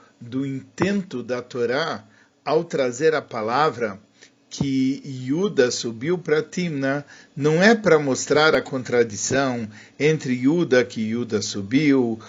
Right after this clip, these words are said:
ou Shimshon, que Shimshon desceu, porque de fato essa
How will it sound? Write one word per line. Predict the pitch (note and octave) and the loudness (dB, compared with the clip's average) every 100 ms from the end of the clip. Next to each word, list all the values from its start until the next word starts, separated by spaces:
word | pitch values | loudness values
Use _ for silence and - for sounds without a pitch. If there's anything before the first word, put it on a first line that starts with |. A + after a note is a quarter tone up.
| - - | -8 4
ou | E3+ | 6
Shimshon, | - - D#3 E3+ - A#2+ A2+ | 6 2 0 0 0 -2 -4
que | - G#2 | -4 -2
Shimshon | - C#3+ C3 A#2 | 0 0 -2 -4
desceu, | G#2+ G2 - D3 E3+ D#3+ - - - | -4 -4 -2 0 2 0 -2 -16 2
porque | G3+ G3 A3 | 4 6 6
de | G3 | 4
fato | - G3 G#3+ G3+ | 4 4 6 6
essa | D3 - C#3 C#3 | 2 4 2 2